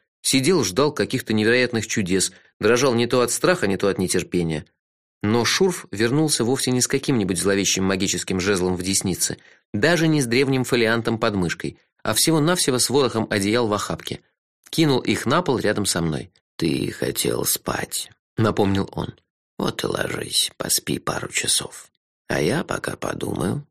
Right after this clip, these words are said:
и приму решение». «С чего ты взял, что я смогу уснуть?»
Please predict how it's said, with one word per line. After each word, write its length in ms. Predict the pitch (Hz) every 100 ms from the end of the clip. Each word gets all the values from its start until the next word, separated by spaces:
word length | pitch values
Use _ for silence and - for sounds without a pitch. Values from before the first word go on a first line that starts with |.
| _
и 140 | 85
приму 380 | - 65 62 57
решение». 720 | 60 87 - - - - 50 - _ _ _ _ _ -
«С 100 | -
чего 400 | - 156 151 143
ты 160 | 127
взял, 320 | 107 117 127
что 180 | 113 -
я 240 | 110 110 107
смогу 540 | 110 107 98 110 104
уснуть?» 720 | 95 - 101 104 98 - -